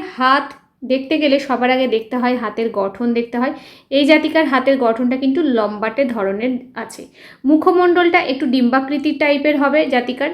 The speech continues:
যেটা আনুমানিক হাত দেখে কিন্তু আইডিয়া করা যায়।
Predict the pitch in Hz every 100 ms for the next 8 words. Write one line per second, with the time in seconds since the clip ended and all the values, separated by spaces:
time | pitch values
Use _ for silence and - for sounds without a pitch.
0 | - 226 254 226 - - 240 247 262 262
1 | 277 254 226 208 247 254 247 247 349 370
2 | 233 202 214 277 247 247 262 208 175